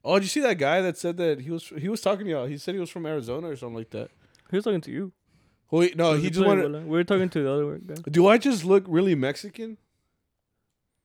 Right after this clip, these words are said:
Speaker 2: To be honest, bro, I don't know what you look like.
Speaker 1: Me neither.
Speaker 2: <laughs>
Speaker 1: I don't. It's his. Okay, so, like, he came up to us.
Speaker 2: Maybe the way you dress
Speaker 1: May-,
Speaker 2: makes you look Mexican.
Speaker 1: I was wearing the traje.
Speaker 2: <laughs> Exactly.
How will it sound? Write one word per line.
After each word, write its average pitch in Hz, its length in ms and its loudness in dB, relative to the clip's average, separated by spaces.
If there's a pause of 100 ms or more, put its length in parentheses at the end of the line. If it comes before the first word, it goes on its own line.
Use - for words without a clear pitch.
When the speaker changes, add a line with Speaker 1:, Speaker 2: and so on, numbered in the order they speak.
(520)
Speaker 2:
To 139 100 -8
be 139 60 -2
honest, 139 220 -2
bro, 135 260 -4
I - 120 2
don't 175 120 2
know 165 100 8
what 165 120 4
you 151 80 -2
look 147 160 -4
like. 160 220 -2
Speaker 1:
Me 214 220 4
neither. 202 720 8
Speaker 2:
<laughs> - 40 -12
Speaker 1:
I 151 140 6
don't. 214 400 10
It's 170 220 0
his. 185 320 2 (640)
Okay, 156 240 4
so, 165 160 0
like, 147 120 4
he 170 100 -2
came 208 220 4
up 196 160 2
to 127 120 0
us. 151 440 4
Speaker 2:
Maybe 160 160 2
the 185 100 4
way 156 180 2
you 127 60 -4
dress 107 400 -4
Speaker 1:
May-, 156 180 2
Speaker 2:
makes - 180 -10
you 60 60 -12
look - 140 -14
Mexican. - 320 -10
Speaker 1:
I 160 40 6
was 185 140 4
wearing 214 220 6
the 175 80 -2
traje. 180 460 -6 (420)
Speaker 2:
<laughs> - 80 -14 (560)
Exactly. 160 500 -6